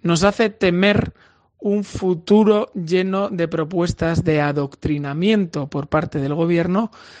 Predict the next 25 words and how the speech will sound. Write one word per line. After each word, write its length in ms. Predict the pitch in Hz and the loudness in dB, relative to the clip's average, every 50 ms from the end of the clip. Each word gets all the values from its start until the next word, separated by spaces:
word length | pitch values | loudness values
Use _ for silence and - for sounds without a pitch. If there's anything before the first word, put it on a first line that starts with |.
| - _ - | -20 _ -2
manoseando 1200 | - 185 180 180 180 175 175 175 170 - - 170 180 185 202 208 208 202 202 202 202 202 208 - - | 2 2 4 4 2 2 -2 -4 -4 -2 0 2 2 2 2 2 0 0 0 0 -2 -2 -4 -6 -4
la 200 | 196 170 165 160 | -4 -2 -2 -2
li-, 180 | 160 160 160 | -2 -2 -4
conceptos 680 | - - - 160 156 151 - 185 185 - - 185 175 - | -6 -6 -6 -6 -4 -4 -4 -4 -4 -2 -4 -4 -4 -4
como 460 | - 220 190 175 175 175 175 185 - - | -2 -2 0 2 2 2 2 0 0 0
la 160 | - 165 156 | -2 -2 0
libertad 420 | 151 156 151 143 143 147 - 170 175 | 0 0 -2 -2 -4 -4 -2 0 2
de 60 | 170 | 2
educación 560 | 165 160 151 - 147 135 - - 185 185 170 | 2 0 -2 -4 -6 -6 -2 -4 -4 -2 -2
o 40 | 160 | -4
la 120 | 147 143 | -4 -4
libertad 400 | 143 143 135 139 139 - - 196 | -4 -4 -4 -6 -4 -2 0 0
de 100 | 180 180 | 0 0
cátedra, 540 | 175 - 151 - 165 156 156 165 165 170 - - - - - - - - - - - | -2 -4 -4 -2 -2 -2 0 0 -2 -4 -4 -8 -20 -20 -20 -20 -20 -20 -20 -12 -2
con 160 | - 190 185 | 2 4 4
un 80 | 196 208 | 6 6
objetivo 540 | 220 214 - - 196 175 196 202 196 190 180 | 4 2 0 -2 -2 0 0 0 0 -2 -2
muy 400 | 180 175 180 202 226 240 240 226 | -2 -2 0 2 2 2 2 0
alejado 600 | 202 190 175 - - 180 180 180 185 185 196 - _ _ _ _ _ _ - | 0 -2 -4 -4 -2 -2 -2 0 -2 -4 -4 -8 _ _ _ _ _ _ -12
del 260 | - 160 151 151 143 | -8 -4 -4 -2 2
bien 240 | 147 156 151 147 151 | 2 2 2 2 -2
común. 460 | 139 143 135 135 131 127 123 120 - _ _ _ _ - - - _ _ _ _ _ - | -6 -6 -6 -6 -6 -8 -10 -12 -18 _ _ _ _ -20 -20 -20 _ _ _ _ _ -2
Además 400 | - 170 170 165 180 190 202 175 | 0 2 4 4 4 4 4 4
de 100 | 190 202 | 4 2
esto 520 | 208 - - - 180 175 - - 320 - | 2 0 -2 -2 0 0 0 -2 -6 -20